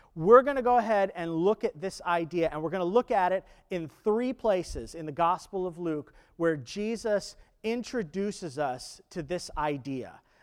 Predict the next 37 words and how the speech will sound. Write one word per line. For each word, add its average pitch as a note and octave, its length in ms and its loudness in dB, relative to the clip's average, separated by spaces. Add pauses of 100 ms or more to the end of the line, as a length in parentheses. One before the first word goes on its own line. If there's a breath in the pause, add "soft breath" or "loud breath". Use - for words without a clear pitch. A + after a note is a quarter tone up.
And C#3+ 140 -10
so D3+ 420 4
hopefully G#3+ 640 0 (180 soft breath)
that G3 160 8
was F#3+ 160 -2
enough F3 540 2
of F#3+ 100 0
a E3+ 60 -6
setup E3+ 640 2
that D#3+ 100 -12
you're E3 220 -4
interested E3+ 640 -6
in C#3+ 160 -8
what D3+ 120 -2
we're C#3+ 120 -6
gonna C#3+ 160 -8
talk E3 300 0
about. B2+ 280 -10
So F3 80 -4
let's, F#3+ 260 0 (240 loud breath)
let's, G#3+ 300 2
let's G3+ 360 -4
grab A3 220 6
your B3+ 120 -2
Bibles. F#3 320 4
Let's A3+ 180 -6
look A3 240 0
at G#3 100 -10
the - 60 -6
first A3+ 340 0
place E3+ 380 2 (380 soft breath)
where F3 160 -2
Jesus G3 480 -6
introduces F3+ 720 -8
us C3 400 -6 (180)
to, D#3 220 -4
to, - 180 -18